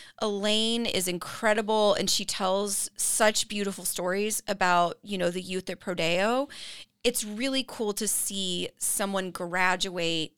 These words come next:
through that program and then also give back. Like, she also volunteers at Prodeo now too. So it's,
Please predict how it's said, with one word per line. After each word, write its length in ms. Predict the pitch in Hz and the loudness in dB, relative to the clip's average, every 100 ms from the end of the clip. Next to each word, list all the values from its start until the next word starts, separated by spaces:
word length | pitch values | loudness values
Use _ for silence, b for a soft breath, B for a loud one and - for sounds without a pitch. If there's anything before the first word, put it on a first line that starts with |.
| - | -18
through 400 | - 190 180 185 | -10 -4 -2 2
that 280 | 175 160 | 2 2
program 760 | - 175 175 214 233 262 277 294 - | -4 -4 -4 -6 -6 -4 -4 -6 -2
and 240 | 226 233 | 0 0
then 140 | 254 254 | 0 0
also 400 | 247 262 269 233 | 0 0 -2 -4
give 240 | 214 175 | -6 -6
back. 360 | 160 135 - - | -2 -2 -2 -2
Like, 200 | 170 - | 0 2
she 200 | - 208 | 0 2
also 280 | 185 196 | 0 -2
volunteers 580 | 170 165 156 151 - 156 | -2 -2 -2 -4 -4 -6
at 80 | - | -8
Prodeo 380 | - 160 151 139 | -8 -6 -4 -4
now 160 | 135 - | -4 -2
too. 300 | - 254 - | 2 2 2
So 300 | - 220 185 | 0 4 4
it's, 380 | 220 208 - | 4 0 0